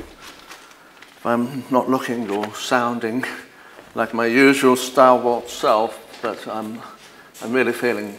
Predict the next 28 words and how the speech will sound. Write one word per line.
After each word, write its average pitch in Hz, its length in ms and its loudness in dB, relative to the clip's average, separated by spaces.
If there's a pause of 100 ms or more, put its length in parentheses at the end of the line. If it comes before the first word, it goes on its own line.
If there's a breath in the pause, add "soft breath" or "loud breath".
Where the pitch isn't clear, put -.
pretty 110 200 -2
awful, 98 380 -6
to - 120 -18
say 107 220 -8
the 101 100 -12
least. 98 420 -12 (720 soft breath)
There 165 340 10
are, 170 600 4
um, 165 80 -10 (1200 soft breath)
in 127 140 0
my 156 240 10
opinion, 131 420 2
there 123 120 2
are - 20 0
two 160 240 0
types 135 460 0
of - 100 -10
catalogues 127 380 -4
raisonné. 98 720 -6 (600 soft breath)
They're 139 100 -4
both 190 300 6
equally 147 360 0
valid, 107 520 2 (100)
but, 117 460 0
um, 127 400 -2 (640 soft breath)
potentially 165 480 4
very, 131 260 4
very, 123 320 2